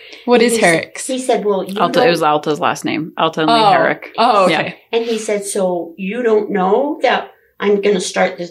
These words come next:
Speaker 2: discussions at Herrick's tonight?" And I went, "No, you are?" And he said, "Yes." And I went, "Oh,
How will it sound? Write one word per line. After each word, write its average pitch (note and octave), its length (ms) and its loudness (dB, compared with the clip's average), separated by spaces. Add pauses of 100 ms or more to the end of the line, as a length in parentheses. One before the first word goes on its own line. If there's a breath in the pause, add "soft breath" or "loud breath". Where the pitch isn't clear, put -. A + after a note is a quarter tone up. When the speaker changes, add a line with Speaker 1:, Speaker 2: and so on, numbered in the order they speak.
Speaker 2:
discussions A#3 880 -8 (600)
at G3 140 -4
Herrick's A3 500 -2
tonight?" B3+ 480 -2
And A3 100 -2
I F3+ 140 -2
went, F3 340 -6 (560 soft breath)
"No, D#3+ 720 2
you G#3+ 180 -2
are?" G#3+ 320 0
And A#3 140 -2
he G3+ 180 -4
said, D#3+ 320 -4
"Yes." D#3 600 -4 (680)
And F3+ 140 -8
I F3+ 100 -6
went, D3+ 280 -8
"Oh, - 440 -10